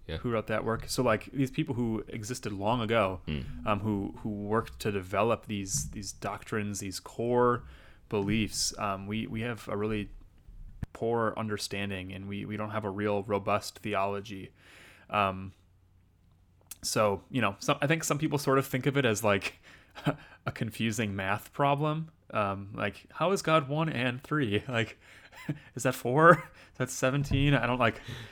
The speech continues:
Speaker 2: I don't know. I think that's sometimes how, and I, maybe not actually, but we have a hard time conceptualizing
Speaker 1: No, yeah.
Speaker 2: one
Speaker 1: I
Speaker 2: and
Speaker 1: think that's a
Speaker 2: three,
Speaker 1: good,
Speaker 2: unity and diversity.
Speaker 1: I think that's a really good way to, to put it, is it,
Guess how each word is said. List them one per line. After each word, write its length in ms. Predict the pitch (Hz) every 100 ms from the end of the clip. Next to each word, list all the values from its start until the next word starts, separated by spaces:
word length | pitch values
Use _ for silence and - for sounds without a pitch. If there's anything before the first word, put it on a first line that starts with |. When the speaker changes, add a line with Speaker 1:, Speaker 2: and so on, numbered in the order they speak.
| - - -
Speaker 2:
I 100 | 117
don't 100 | 107
know. 60 |
I 80 | 107
think 180 | 117 110
that's 200 | 110 -
sometimes 360 | 117 110 104 -
how, 180 | 104
and 160 | - 120
I, 120 | 117
maybe 180 | 143 139
not 180 | 123 -
actually, 500 | 110 110 - 101 98
but 220 | 101 104
we 140 | 113
have 120 | 120 117
a 60 |
hard 200 | 117 110
time 320 | - 104 101 -
conceptualizing 680 | 110 - 113 - 92 104
Speaker 1:
No, 40 | 80
yeah. 160 | 82
Speaker 2:
one 240 | 107 110 110
Speaker 1:
I 20 |
Speaker 2:
and 20 |
Speaker 1:
think 140 | 95 -
that's 200 | 120 110
a 20 |
Speaker 2:
three, 100 | 107
Speaker 1:
good, 160 | 147
Speaker 2:
unity 340 | 113 110 110 107
and 100 | 104
diversity. 400 | 104 104 - 98
Speaker 1:
I 20 |
think 140 | 104
that's 120 | 101 80
a 60 |
really 180 | 76 69
good 120 | 64
way 140 | 65 65
to, 100 | - - -
to 100 | -
put 220 | - 71
it, 140 | 60 -
is 400 | 69 60 - - - - - - - - - - - -
it, 160 | 80